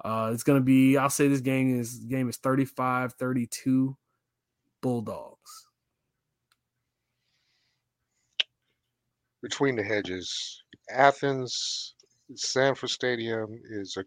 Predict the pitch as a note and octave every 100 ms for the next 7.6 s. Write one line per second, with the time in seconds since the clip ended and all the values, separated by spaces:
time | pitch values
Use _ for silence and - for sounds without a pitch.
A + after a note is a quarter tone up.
0 | - - A#2 A#2 A2 G2+ G2+ G#2 G2+ _
1 | A2 F#2+ F2+ F2 E2+ - - _ - F2+
2 | D#2+ D#2 - - _ _ _ _ _ -
3 | - - - - _ _ A2 A#2+ E3 D#3+
4 | D#3+ C#3+ B2+ A#2+ C3 A#2+ A2+ - - C3+
5 | B2 G2+ G#2 G#2 G2+ F#2+ G2 F#2 G2+ -
6 | - G#2+ G2+ F2 G#2 G2 - - _ _
7 | _ _ _ _ B2 D#3